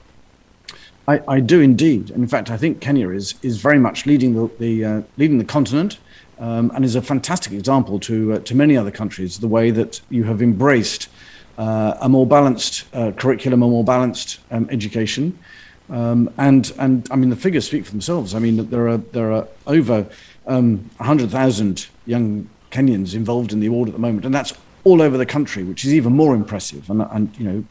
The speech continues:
certainly, uh, my father's vision was that the award should be open to all, and, and, and that's been taken to heart in, in Kenya in, in a, in a, in a fantastic way. So, so it's, it's, it's great to see that. Um, and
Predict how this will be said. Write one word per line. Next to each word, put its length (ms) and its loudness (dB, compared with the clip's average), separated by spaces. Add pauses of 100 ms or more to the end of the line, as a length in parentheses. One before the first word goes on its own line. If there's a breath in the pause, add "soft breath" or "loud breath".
(540 loud breath)
certainly, 540 2 (920 loud breath)
uh, 100 2
my 160 2
father's 240 4
vision 380 2
was 140 -4
that 120 -8
the 80 -4
award 240 -2
should 160 -2
be 100 2
open 260 0
to 80 -8
all, 300 -2
and, 240 -4
and, 240 -4
and 140 -2
that's 180 -4
been 320 -2
taken 300 -2
to 60 -4
heart 320 -4
in, 160 -6
in 160 -6
Kenya 260 2
in, 200 -2
in 120 -6
a, 60 -4
in 160 -4
a, 100 0 (120)
in 60 -2
a 60 -2
fantastic 540 -6
way. 280 -4
So, 440 -2
so 440 -4
it's, 340 -10
it's, 340 -8
it's 160 -4
great 460 2
to 100 -4
see 200 0
that. 300 -4 (420 loud breath)
Um, 540 0
and 300 2